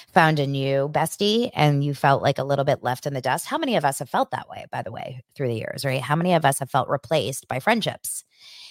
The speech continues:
And, you know, someone all of a sudden gets a new job or a new hobby or a new passion, and then they become besties with someone else that you don't know. They don't include you, really. They don't invite you. And they're so different from you.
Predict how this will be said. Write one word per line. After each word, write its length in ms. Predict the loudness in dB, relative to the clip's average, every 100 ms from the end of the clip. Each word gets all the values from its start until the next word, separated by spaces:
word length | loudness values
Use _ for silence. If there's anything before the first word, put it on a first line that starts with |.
| -8 0
And, 380 | 4 4 2
you 100 | 0
know, 160 | 2 2
someone 320 | 2 0 2
all 140 | 2 2
of 80 |
a 20 | 0
sudden 220 | -2 0
gets 160 | -2
a 40 | -2
new 140 | -2
job 300 | 2 4 4
or 60 | 2
a 40 |
new 140 | 0 -2
hobby 340 | 0 0 0
or 40 | -2
a 40 |
new 120 | -2
passion, 540 | -4 0 0 0 -4 -4
and 100 | -4
then 100 | -4
they 100 | -4
become 320 | -4 -6 -8 -2
besties 440 | -2 -2 -4 -6 -6
with 100 | -6
someone 300 | -4 -4 -4
else 160 | -4
that 80 | -4
you 100 | -2
don't 180 | 0 2
know. 400 | 2 2 0 -4 _ _ _ -20 _
They 80 | 2
don't 220 | 4 4
include 400 | 2 0 0 2
you, 100 | 0
really. 240 | 0 0 2
They 120 | 4
don't 180 | 4 4
invite 340 | 2 0 0
you. 380 | -6 -2 -2 -4 _ _ -2
And 120 | 0
they're 80 | 0
so 360 | 0 4 4
different 400 | 4 0 -2 -6
from 200 | -8 -8
you. 260 | -6 -8